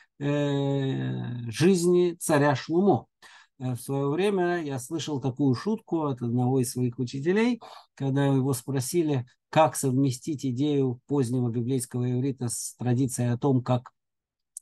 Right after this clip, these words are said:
что Шломо автор книги Коэлет. Ответ был такой: царь Шломо написал книгу Коэлет на позднем иврите «Беруах ха-кодеш». Да, значит, э, как бы с-, э, дух святости, Божий дух,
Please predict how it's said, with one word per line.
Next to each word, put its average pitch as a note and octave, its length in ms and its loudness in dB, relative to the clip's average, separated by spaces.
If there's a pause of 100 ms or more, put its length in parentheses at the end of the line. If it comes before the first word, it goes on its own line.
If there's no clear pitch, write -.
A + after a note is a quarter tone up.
что - 220 -4
Шломо B2+ 500 2 (180)
автор B2+ 380 0
книги A#2+ 320 -6
Коэлет. G3+ 500 -4 (300)
Ответ F#3 280 0
был E3+ 200 2
такой: A3+ 480 -2 (200)
царь F3+ 280 2
Шломо F3+ 400 -2
написал F3 680 -2 (140)
книгу D3+ 340 -6
Коэлет E3+ 460 2 (100)
на C3+ 240 0
позднем D3 460 2
иврите F3+ 440 -4 (200)
«Беруах F3+ 480 4
ха-кодеш». - 600 -10 (220)
Да, G3+ 220 -4
значит, C#3+ 400 -6
э, C3 200 -2
как B2 160 -2
бы B2 240 0 (100)
с-, - 140 -8
э, D3+ 220 -2 (360)
дух D#3+ 400 0
святости, G#3+ 680 2
Божий E3 440 2
дух, A3 380 -4